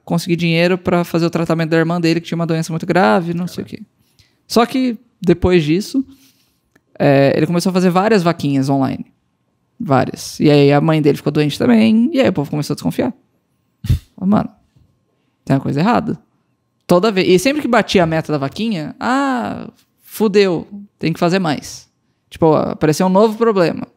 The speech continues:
e aí mais vaquinha. E aí o povo foi indo, indo, indo e descobriu que era um golpe. Tipo, a primeira parte da irmã realmente era fato, e depois acho que ele viu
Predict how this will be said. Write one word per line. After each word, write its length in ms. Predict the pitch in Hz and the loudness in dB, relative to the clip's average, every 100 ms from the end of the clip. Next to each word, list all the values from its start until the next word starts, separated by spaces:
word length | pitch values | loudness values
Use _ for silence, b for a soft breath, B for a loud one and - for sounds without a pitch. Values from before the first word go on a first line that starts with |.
| - | 0
e 80 | 147 | 0
aí 100 | 143 | 2
mais 260 | 131 139 | 0 -2
vaquinha. 320 | 156 - - - _ b b b b b b _ | -4 -8 -10 -10 _ b b b b b b _
E 40 | - | -6
aí 80 | - | -6
o 40 | |
povo 200 | - 165 | -4 -4
foi 260 | - 185 170 | -2 -2 0
indo, 380 | 170 190 220 240 | -2 -2 0 0
indo, 400 | 202 208 226 226 | 0 -2 -2 0
indo 340 | 202 214 269 330 | 0 -2 -4 -4
e 180 | 339 339 _ | -4 -6 _
descobriu 300 | - 262 220 | -8 0 0
que 80 | 196 | 0
era 180 | 202 226 | -2 -4
um 160 | 320 320 | -6 -2
golpe. 460 | 247 175 - 165 _ - | 0 -2 -8 -18 _ -14
Tipo, 360 | - 156 - - | 0 0 0 -4
a 120 | 147 | -4
primeira 480 | - - 160 214 240 | 0 2 4 2 2
parte 380 | 175 156 - | 2 2 0
da 140 | 147 156 | 0 2
irmã 300 | 156 147 143 | 2 2 2
realmente 360 | 147 156 151 | 2 0 0
era 140 | 147 170 | 0 -2
fato, 500 | - 190 220 - 330 _ _ | 0 0 0 -8 -12 _ _
e 60 | 294 | -2
depois 480 | 269 262 185 170 147 | 0 2 0 0 -2
acho 140 | 156 | -2
que 40 | 160 | 0
ele 120 | 156 | 2
viu 340 | 151 151 143 | 2 0 0